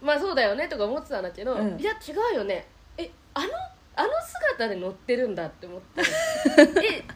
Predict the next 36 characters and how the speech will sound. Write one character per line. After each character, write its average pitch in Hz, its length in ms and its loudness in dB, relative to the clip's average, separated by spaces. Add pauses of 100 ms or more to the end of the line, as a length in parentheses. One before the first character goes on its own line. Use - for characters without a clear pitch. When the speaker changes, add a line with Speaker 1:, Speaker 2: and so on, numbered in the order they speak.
(160)
Speaker 1:
じ 392 80 0
ゃ 403 60 4
あ - 20 0
待 523 200 2
っ - 40 -14
て、 214 100 0
村 587 300 2
ち 453 160 -6
ゃ 311 60 -2
ん 277 60 -4
が 208 160 -2
降 233 120 -2
り 277 140 -2
る 285 100 -8
こ 190 160 -12
と 185 120 -12
っ - 40 -10
て 160 180 -16
何？ 302 340 -2
っ - 40 -10
て 180 180 -10
思 170 140 -8
っ 185 40 -12 (1700)
た 339 80 -2
の。 349 60 2
Speaker 2:
<laughs> 392 40 2
確 - 240 -6
か 294 100 6
に。 175 260 -4 (340)
何 330 240 2
な 269 120 4
ん 208 60 4
だ 180 120 0
ろ 165 140 -6
う 151 80 -8
ね。 147 220 -10